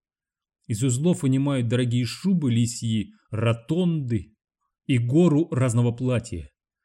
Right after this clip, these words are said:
Сейчас начинается кройка и шитьё, а утром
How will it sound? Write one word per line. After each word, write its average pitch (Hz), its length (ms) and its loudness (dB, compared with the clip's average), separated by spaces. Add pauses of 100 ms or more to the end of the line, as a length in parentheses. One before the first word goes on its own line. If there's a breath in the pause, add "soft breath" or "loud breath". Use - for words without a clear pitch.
(160)
Сейчас 170 440 0
начинается 147 640 0
кройка 131 460 -2
и 123 40 0
шитьё, 165 640 0
а 110 120 -6
утром 185 720 -2